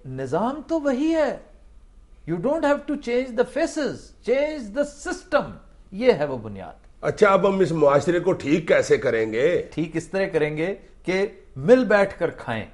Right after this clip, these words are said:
Speaker 1: मिलकर खाना सीखें। अगर ज्यादा है ना आपके पास, तो उसको लोगों में लुटाना सीखो, इसमें लुत्फ लो कि मेरा भाई, मेरा हमसाया, मेरा, मेरा दोस्त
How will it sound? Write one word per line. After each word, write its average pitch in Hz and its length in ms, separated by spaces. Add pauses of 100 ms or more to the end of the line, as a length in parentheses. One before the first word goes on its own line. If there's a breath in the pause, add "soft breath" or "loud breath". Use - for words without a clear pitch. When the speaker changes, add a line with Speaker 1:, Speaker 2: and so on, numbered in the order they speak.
(420)
Speaker 1:
मिलकर 240 420
खाना 160 340
सीखें। 120 360 (520)
अगर 139 200
ज्यादा 147 360
है 214 100
ना 269 60
आपके 277 240
पास, - 340 (260)
तो - 240
उसको 190 540 (300)
लोगों 285 360
में 294 120
लुटाना 160 440
सीखो, - 420 (360)
इसमें 190 260
लुत्फ 123 520
लो 160 360 (160)
कि 143 80
मेरा 135 220
भाई, 127 360
मेरा 127 240
हमसाया, 120 600 (300 soft breath)
मेरा, 196 460 (180)
मेरा 170 200
दोस्त 180 580